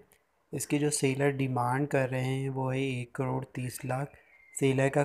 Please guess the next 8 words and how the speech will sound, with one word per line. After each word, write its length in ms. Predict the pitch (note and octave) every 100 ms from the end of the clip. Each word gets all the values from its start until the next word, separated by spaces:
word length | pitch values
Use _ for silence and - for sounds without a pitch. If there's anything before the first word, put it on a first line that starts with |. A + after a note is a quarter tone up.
| -
कॉन्टैक्ट 420 | C#3 C3 C#3 C#3
नंबर 300 | C#3 C3 C3+
डिस्क्रिप्शन 580 | C3 - C#3+ C3 - C#3
में 140 | C#3 C3
भी 100 | C3
दे 160 | C3
दिया 260 | B2 C3 C3
जाएगा 480 | B2+ B2 A#2+ C3